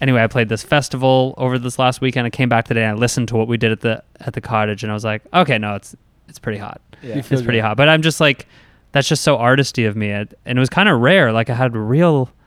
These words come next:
Speaker 1: low while I was up there, which was, like, i-, interesting. I don't know. I don't, I don't really have a point other than to just
Speaker 3: Well,
Speaker 1: say
Speaker 3: like,
Speaker 1: that
Speaker 3: is
Speaker 1: that
Speaker 3: it low
Speaker 1: happened.
Speaker 3: because, like, personal life or low because, like, the music?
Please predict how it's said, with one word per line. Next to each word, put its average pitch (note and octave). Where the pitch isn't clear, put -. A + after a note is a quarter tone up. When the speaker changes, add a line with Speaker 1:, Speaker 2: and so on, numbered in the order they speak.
Speaker 1:
low B2
while B2
I A#2+
was A#2+
up B2+
there, G#2+
which G#2
was, A2
like, G#2+
i-, -
interesting. G#2+
I A#2+
don't E3
know. A#2
I B2+
don't, D3+
I D3
don't D#3+
really D#3+
have D3
a A#2+
point B2
other A#2
than A2+
to A#2
just A2+
Speaker 3:
Well, -
Speaker 1:
say -
Speaker 3:
like, -
Speaker 1:
that -
Speaker 3:
is E3+
Speaker 1:
that A#2
Speaker 3:
it -
low A2
Speaker 1:
happened. D#3
Speaker 3:
because, D#3
like, C3+
personal F#3+
life C4
or F3
low C#3
because, C3+
like, B2+
the B2+
music? E3+